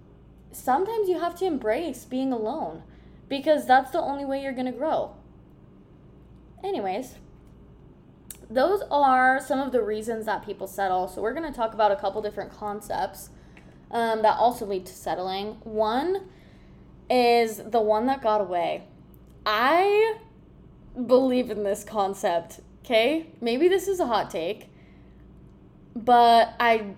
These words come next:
sometimes I do believe in the one that got away. And this does not even have to be relationship-wise. Like, you could think a past version of yourself is the one that got away, right? And now you're just never gonna get back to that. Anyways,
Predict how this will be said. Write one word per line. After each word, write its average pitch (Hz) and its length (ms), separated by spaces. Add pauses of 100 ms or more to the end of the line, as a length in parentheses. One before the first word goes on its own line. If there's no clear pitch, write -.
sometimes 285 560
I 381 120
do 339 560 (120)
believe 269 280
in 330 120
the 330 60
one 320 220
that 320 120
got 320 160
away. 311 220
And 220 100
this 240 100
does 392 180
not 330 200
even 427 180
have 349 200
to 302 80
be 247 400 (180)
relationship-wise. 208 1000
Like, 190 180
you 233 100
could 285 180
think 339 180
a 285 60
past 226 380
version 214 320
of 196 100
yourself 190 460
is 185 140
the 185 100
one 180 180
that 185 120
got 190 160
away, 175 300
right? 180 400 (400)
And 214 160
now 214 220
you're 208 140
just 175 240
never 185 240
gonna 226 200
get 226 140
back 170 240
to - 60
that. 127 260 (280)
Anyways, 202 440